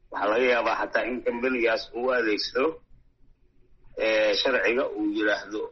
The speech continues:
ee, companygaas ha lagu soo eedeeyo inuu, uu argagixiso lug ku leeyahay. Waxyaalahaas lagu hadladaayo bulshada ganacsatada siiba ayaan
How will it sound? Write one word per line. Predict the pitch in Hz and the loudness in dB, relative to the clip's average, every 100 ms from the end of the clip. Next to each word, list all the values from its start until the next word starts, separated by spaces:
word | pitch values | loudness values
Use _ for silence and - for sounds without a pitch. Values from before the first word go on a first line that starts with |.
| - | -10
ee, | - 101 - | -2 -2 -2
companygaas | - 110 117 123 113 104 | -4 -2 0 2 0 0
ha | |
lagu | 107 117 | -4 -4
soo | - 107 | -4 -2
eedeeyo | 92 95 98 98 101 - - - - _ - - | 0 0 0 0 -2 -4 -20 -20 -20 _ -20 -12
inuu, | - 120 120 107 95 | -2 0 2 0 0
uu | 104 98 101 - - - - - - | 2 2 0 -4 -12 -20 -20 -18 -8
argagixiso | 107 107 104 107 - 123 | -2 0 0 0 0 0
lug | 120 | -2
ku | - 120 | -2 0
leeyahay. | 123 123 123 131 | 2 4 2 0
Waxyaalahaas | 113 110 - 117 123 135 120 - - | 0 -2 0 0 2 0 -2 -4 -8
lagu | 110 117 | -4 -2
hadladaayo | 123 110 113 120 107 104 101 95 - - - - - - | -2 -2 0 2 2 2 0 -2 -10 -20 -20 -20 -20 -12
bulshada | 110 107 - 123 104 | -4 -2 2 2 2
ganacsatada | 110 98 - - - 147 131 104 | 2 4 4 4 -2 0 2 2
siiba | - 123 110 - - - - - - - - _ - | 0 0 0 0 -4 -18 -20 -20 -20 -20 -20 _ -14
ayaan | - 107 123 | 0 2 2